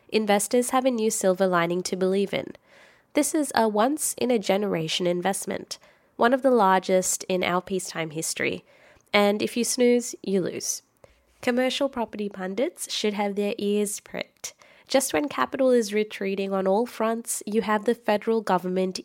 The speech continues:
eager to pry open its war chest.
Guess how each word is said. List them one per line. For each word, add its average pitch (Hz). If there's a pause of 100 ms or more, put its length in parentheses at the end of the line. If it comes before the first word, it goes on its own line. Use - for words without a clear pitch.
eager 247
to 240
pry 196
open 175
its 175
war 180
chest. -